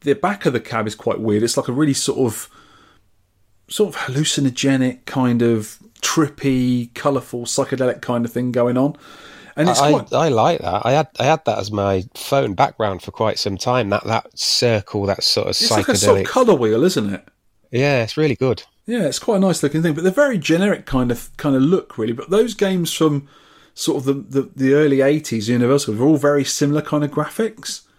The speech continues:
Speaker 1: the kind of
Speaker 2: Hmm.
Speaker 1: style. And it's also a very generic looking sort of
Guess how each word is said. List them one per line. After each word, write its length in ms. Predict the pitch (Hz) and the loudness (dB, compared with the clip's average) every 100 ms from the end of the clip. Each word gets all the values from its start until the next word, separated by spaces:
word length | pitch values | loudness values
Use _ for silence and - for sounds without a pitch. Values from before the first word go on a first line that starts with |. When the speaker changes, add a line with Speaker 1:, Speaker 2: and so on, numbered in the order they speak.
| _ _ | _ _
Speaker 1:
the 80 | - | -12
kind 300 | - - 95 | -8 -2 0
of 60 | 104 | 0
Speaker 2:
Hmm. 60 | |
Speaker 1:
style. 500 | 101 147 151 175 233 _ _ _ _ _ _ _ _ _ _ _ _ - | 0 0 0 -2 -4 _ _ _ _ _ _ _ _ _ _ _ _ -20
And 320 | - - - | -20 -20 -4
it's 140 | 143 | 0
also 220 | 175 165 147 | 0 2 2
a 20 | |
very 280 | 117 127 123 | 4 2 2
generic 360 | 131 120 113 | 0 0 0
looking 220 | 120 - 113 | -2 -4 -4
sort 220 | - 110 | -2 -4
of 160 | 117 | -10